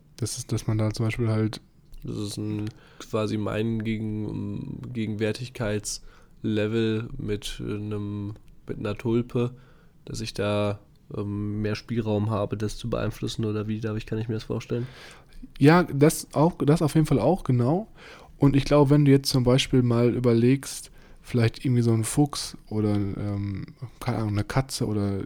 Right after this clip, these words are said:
Speaker 1: so, das sind ja eigentlich alles Lebewesen, die können ja nicht de-, nicht denken. Also so, die können schon denken, aber jetzt halt nicht so, haben
Speaker 2: Nicht
Speaker 1: nicht
Speaker 2: so
Speaker 1: so ein
Speaker 2: krass, äh, selbstreflektierend.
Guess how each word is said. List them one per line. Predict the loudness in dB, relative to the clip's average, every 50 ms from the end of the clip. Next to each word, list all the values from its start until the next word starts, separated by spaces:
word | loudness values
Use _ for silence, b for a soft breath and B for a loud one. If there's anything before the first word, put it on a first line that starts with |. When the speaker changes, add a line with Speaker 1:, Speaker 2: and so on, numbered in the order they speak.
| -8 -8
Speaker 1:
so, | -4 -2 -2 0
das | 0 0 -2 0
sind | 0 0
ja | 0 0
eigentlich | 0 0 0 -2 -2 -2 -4
alles | -4 -4 -2 0
Lebewesen, | 0 0 0 0 -2 -2 -2 -2 -2
die | -2 -2
können | -2 -2 -2 -2 0
ja | 0 -2
nicht | -2 -4 -2 -2
de-, | -2 -2 -2
nicht | -2 -4 -4 -4 0 0
denken. | 2 2 2 0 -2 -4 -4 -4
Also | -4 -2 -2 -2 0
so, | 0 0 0 -2 -4 -6 -10 -12 -4
die | 0
können | 2 2 2 4
schon | 6 6 8 8 10
denken, | 8 8 6 6
aber | 4 4 6 6
jetzt | 4 4 2
halt | 0 -2 0
nicht | -2 -2
so, | 0 2 2 4 4 4 2 0 B B B B B B B B -10 -4 0
haben | 2 4 6
Speaker 2:
Nicht | 6 4
Speaker 1:
nicht | 4 4
Speaker 2:
so | 2
Speaker 1:
so | 2
ein | 2 2
Speaker 2:
krass, | 0 -4 -6
äh, | -8 -6 -6 -4 -4 -4 -4 -6
selbstreflektierend. | -4 -4 -6 -6 -6 -8 -8 -8 -8 -8 -10 -12 -12 -10 -8 -8 -8 -8 -8 -10 -10 -10 -8 -6 -6 -6 -6 -6 -8 -10